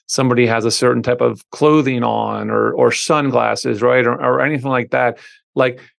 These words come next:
a-, and other people, just you walk around and when you're looking around, they may look at you and give an inviting, an inviting glance or like an open glance. They're open to have that conversation. And then when you go in there, it's not about businesses. "Hey, what's your name? My name's here. Hey,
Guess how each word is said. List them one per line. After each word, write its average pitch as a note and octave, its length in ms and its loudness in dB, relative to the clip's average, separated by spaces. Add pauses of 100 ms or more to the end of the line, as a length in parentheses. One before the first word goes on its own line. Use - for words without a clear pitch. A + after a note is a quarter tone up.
(100)
a-, D#3+ 140 2
and F3+ 100 0
other A3 160 2
people, E3 400 4
just D3 180 0
you D3+ 160 0
walk C#3 320 2
around C#3+ 380 -2
and C3 160 -4
when B2+ 140 -4
you're B2+ 120 -2
looking C3 320 2
around, B2 300 0
they C#3 80 0
may D3+ 160 2
look D3 240 2
at E3+ 140 -2
you D#3 80 2
and D#3 100 -2
give D3+ 140 0
an D3+ 80 -2
inviting, D3+ 540 -2 (120)
an C#3+ 240 -2
inviting D3 420 2
glance D#3 440 0
or B2+ 80 -2
like B2 80 -2
an C3+ 180 -2
open D3+ 360 4
glance. C#3 280 0
They're B2 140 0
open B2+ 180 0
to A#2+ 80 -2
have B2 120 0
that B2 120 0
conversation. B2 640 -2 (760)
And D3+ 120 2
then E3+ 100 2
when F3 120 4
you E3 60 2
go F#3+ 260 2
in G#3+ 200 2
there, C#3 180 0
it's - 200 -10
not D#3 200 -4
about C#3 280 0
businesses. B2+ 540 -2
"Hey, F#3 300 2
what's E3 240 2
your F3+ 100 2
name? F3 220 0
My D#3+ 160 0
name's D#3+ 300 -4
here. F3 300 4
Hey, E3+ 280 0